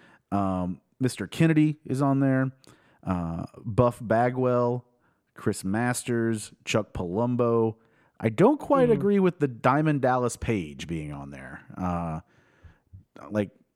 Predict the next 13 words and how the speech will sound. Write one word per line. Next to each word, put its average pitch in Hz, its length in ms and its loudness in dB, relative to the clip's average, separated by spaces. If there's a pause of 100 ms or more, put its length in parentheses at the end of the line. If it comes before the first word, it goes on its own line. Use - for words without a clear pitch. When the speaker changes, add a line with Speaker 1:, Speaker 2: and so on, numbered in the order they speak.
(500)
Speaker 2:
Yeah, 151 160 -8 (200)
Dan-, 247 380 4
oh, 208 320 6
dude. 180 440 -4 (600)
Whoa, 247 460 6
with 196 200 0
this 160 140 -4
Bleacher 143 380 -8
Report. 113 460 -14 (2500)
Speaker 1:
Dustin 98 420 2
Speaker 2:
Oh, - 40 4
Speaker 1:
Rhodes, 165 200 8
Speaker 2:
wait. 156 300 -2